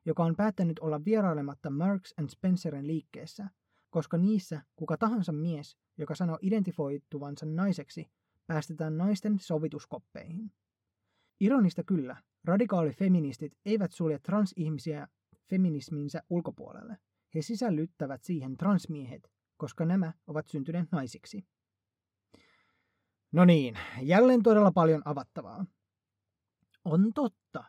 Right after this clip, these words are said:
että kaikki transfobiset ihmiset eivät ole radikaalifeministejä, vaan vihaavat transihmisiä ilman mitään ajavaa agendaa. terf on terminä ehkä kasvanut ulos alkuperäisestä merkityksestään ja muuttunut tarkoittamaan enemmänkin vain transeksklusiivisia ihmisiä.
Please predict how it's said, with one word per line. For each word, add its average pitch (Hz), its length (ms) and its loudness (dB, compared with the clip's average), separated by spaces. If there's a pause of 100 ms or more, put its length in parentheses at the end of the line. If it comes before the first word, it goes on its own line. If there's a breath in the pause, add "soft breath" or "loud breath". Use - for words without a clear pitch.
että 143 220 -10
kaikki 208 300 0
transfobiset 180 760 0
ihmiset 151 460 -4
eivät 147 280 -2
ole 156 180 -2
radikaalifeministejä, 156 1120 -2 (200)
vaan 139 180 -8
vihaavat 156 320 -4
transihmisiä 175 600 -2
ilman 139 300 -10
mitään 175 340 -6
ajavaa 185 400 0
agendaa. 202 500 0 (720 soft breath)
terf 254 280 2 (200)
on 175 140 -2
terminä 151 480 -2
ehkä 165 280 -6
kasvanut 175 460 0
ulos 190 300 0
alkuperäisestä 160 760 -4
merkityksestään 156 880 -4 (320)
ja 160 80 -2
muuttunut 165 440 2
tarkoittamaan 147 640 -2
enemmänkin 151 520 -4
vain 160 200 -6
transeksklusiivisia 160 1300 -4
ihmisiä. 160 480 -8